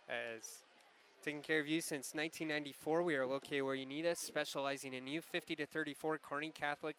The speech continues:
with the lead here over Boone Central. We'll just keep it here for this time out. Want to remind you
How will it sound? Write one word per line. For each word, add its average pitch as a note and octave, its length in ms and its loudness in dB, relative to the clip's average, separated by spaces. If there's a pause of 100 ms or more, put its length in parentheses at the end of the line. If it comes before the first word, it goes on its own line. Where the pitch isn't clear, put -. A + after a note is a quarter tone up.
(100)
with D3+ 160 0
the D3 80 2 (120)
lead D#3 180 2 (100)
here C3 260 0 (440)
over B2 240 -2
Boone B2 200 -8
Central. B2 300 -2
We'll E3 80 4
just C#3+ 220 -6
keep B2 220 -8
it A2 160 -6
here A2+ 240 0 (760)
for A2+ 220 2
this A2 420 -4 (160)
time A2 460 -2 (280)
out. C#3 200 4
Want C3+ 140 2
to C3 40 2
remind C3 480 0
you D3+ 220 -2